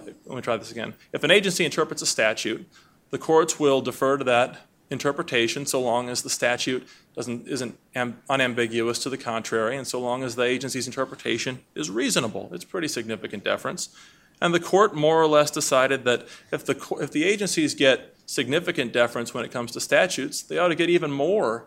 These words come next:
deference when it comes to interpreting a regulation. After all, they wrote the regulation. They know better than anybody else what it ought to mean. And that doctrine was pretty unremarkable, uh, and not criticized all that much until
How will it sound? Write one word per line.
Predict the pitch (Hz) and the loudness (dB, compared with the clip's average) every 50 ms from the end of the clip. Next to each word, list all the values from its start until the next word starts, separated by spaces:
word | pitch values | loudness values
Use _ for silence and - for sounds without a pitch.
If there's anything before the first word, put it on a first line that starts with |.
| _ _ - | _ _ 2
deference | 131 123 123 - 143 147 143 - | 2 2 2 0 -4 -6 -4 -6
when | 151 151 | -6 -6
it | 151 | -6
comes | - 151 151 156 - | -6 -6 -6 -6 -6
to | - 165 | -6 -6
interpreting | 156 - 170 170 170 165 165 170 165 | -6 -4 -4 -4 -4 -4 -6 -6 -4
a | 160 | 0
regulation. | 170 170 170 170 170 180 202 220 202 - 240 202 | 0 0 0 2 2 2 2 0 0 -2 -4 -4
After | - 127 - - 190 | -4 -6 -4 -2 0
all, | 214 202 | 0 0
they | - 185 214 | 0 0 -2
wrote | 208 220 294 359 349 - | -2 -2 -2 -4 -2 -2
the | 170 | 0
regulation. | 139 127 117 107 110 101 98 98 92 - - 104 104 | 0 0 0 0 -2 -2 -2 -4 -4 -6 -8 -6 -4
They | 120 147 | -4 -2
know | 180 190 185 | -2 -4 -2
better | 165 185 196 202 185 | 0 0 0 0 0
than | 196 190 | -4 -4
anybody | 196 202 208 190 208 208 202 196 | -2 -4 -2 -2 0 0 2 2
else | 208 233 226 - - | 2 2 0 -2 -2
what | - 123 | -4 -2
it | 117 110 | 0 0
ought | 107 107 | 0 -2
to | 104 | -2
mean. | 101 104 101 95 87 - _ _ _ - - - _ _ - - - - _ _ _ _ _ _ _ _ _ _ _ _ _ _ - | -4 -8 -8 -10 -10 -14 _ _ _ -20 -20 -20 _ _ -20 -20 -20 -20 _ _ _ _ _ _ _ _ _ _ _ _ _ _ -8
And | 175 165 165 | -6 0 2
that | 196 233 233 - - - | 4 4 4 2 0 2
doctrine | 208 208 214 214 208 - - 196 190 190 185 - - - _ _ _ - | 4 6 6 6 4 2 2 2 2 2 0 -4 -8 -16 _ _ _ -12
was | 180 156 - | -12 -12 -12
pretty | _ - - - - 226 233 254 247 | _ -16 -16 -8 -2 -2 0 0 -2
unremarkable, | - - 185 180 175 165 160 165 185 220 202 - 160 117 120 117 120 135 170 185 180 - - | 0 0 2 2 2 0 2 2 2 2 2 0 -2 0 2 2 2 2 0 -4 -10 -8 -4
uh, | 117 117 120 113 110 104 - - | -2 0 2 2 0 -2 -4 -2
and | - 139 131 127 117 - - 208 | -2 0 0 0 -2 -8 -10 -10
not | 147 139 156 165 170 - - - _ _ _ _ _ _ _ _ _ _ - | -6 -2 2 2 2 0 -2 -12 _ _ _ _ _ _ _ _ _ _ -4
criticized | - 180 165 156 - 170 160 151 156 | -2 0 0 2 4 4 4 6 6
all | 180 208 | 4 6
that | 208 190 143 123 | 6 6 4 4
much | 123 120 135 151 - | 4 2 2 2 0
until | 160 139 - - 147 139 139 143 139 - | -6 -6 -2 2 2 4 4 2 -2 -6